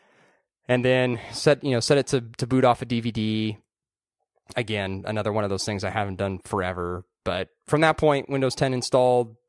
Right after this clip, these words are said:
cleanly, fast, um, and about thirty minutes later, I was, I was finally done. But, uh,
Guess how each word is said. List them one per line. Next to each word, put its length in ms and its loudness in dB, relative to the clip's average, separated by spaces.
cleanly, 520 -2
fast, 840 -2
um, 640 -6
and 440 -6
about 260 -4
thirty 220 -4
minutes 260 -10
later, 260 -6
I 80 -8
was, 180 -10
I 100 -4
was 120 -4
finally 320 -6
done. 300 -14
But, 280 -2
uh, 380 -2